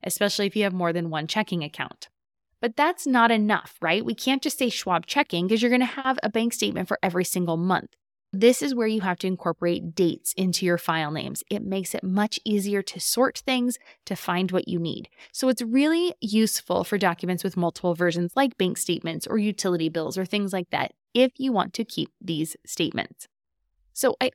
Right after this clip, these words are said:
always like to start with the year and then the month and then the day if you need it. So for that checking statement, it would be two thousand twenty-three dash eleven dash Schwab dash checking. Now, I don't like to have spaces in my names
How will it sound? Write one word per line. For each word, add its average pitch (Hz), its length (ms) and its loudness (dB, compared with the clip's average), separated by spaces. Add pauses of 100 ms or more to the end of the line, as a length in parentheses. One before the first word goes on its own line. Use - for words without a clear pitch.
always 262 320 4
like 294 140 -2
to 285 80 -4
start - 280 0
with 214 140 -4
the 202 80 -4
year 196 580 2
and 214 180 2
then 202 140 2
the 196 80 0
month 175 460 0
and 202 180 2
then 220 160 4
the 220 80 4
day 175 280 2
if 170 120 -4
you - 100 -4
need 175 220 -6
it. - 140 -4 (420)
So 247 180 4
for 339 280 4
that 285 160 2
checking 175 320 -2
statement, - 500 -4
it - 160 2
would 185 160 2 (180)
be 170 420 0 (440)
two 277 200 6
thousand 233 500 4
twenty-three 196 880 0 (280)
dash 175 340 2 (100)
eleven 190 580 2 (160)
dash 170 440 0
Schwab 226 520 0 (120)
dash 180 340 0 (100)
checking. - 460 -6 (340)
Now, 185 140 0 (120)
I 269 240 0
don't 226 400 2
like 202 200 0
to 196 80 -6
have 190 160 -2
spaces 180 440 -2
in 175 120 0
my 170 120 -2
names 180 480 0